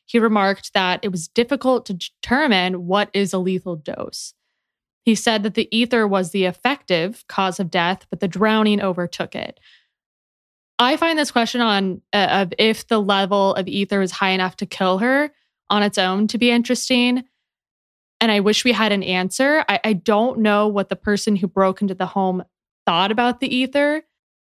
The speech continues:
but they certainly wanted this to look like a suicide. It kind of seems like the bath or the drowning was a vital part of the plan. And if that's correct, that it was part of the plan,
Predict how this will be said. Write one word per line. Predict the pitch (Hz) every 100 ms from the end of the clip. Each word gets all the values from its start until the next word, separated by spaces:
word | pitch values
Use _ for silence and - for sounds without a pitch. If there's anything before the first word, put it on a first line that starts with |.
| -
but | 254 247
they | 240
certainly | - 294 277 254
wanted | 214 202 220 180
this | 180 175 -
to | -
look | 196 185 196
like | 170
a |
suicide. | 175 - 170 - - - - - _ _
It | 226
kind | - 254 285
of | 233
seems | 240 220
like | -
the | 196
bath | 165 170 175 226 - -
or | 202 185
the | 180
drowning | 175 180 175 196 247 254
was | 202
a | 196
vital | 165 165 185 214 226 220 214
part | 220 - 196 180 175 196
of | 170
the | 175
plan. | - 226 226 180 175 190 - _ _ _ _ _ _
And | 208 202 190 190
if | 196 -
that's | 202 214 - -
correct, | 208 190 285 254 240 - - _ _ _
that | 208 190
it |
was | 196 -
part | 240 254
of | 190
the |
plan, | 180 285 320 202 196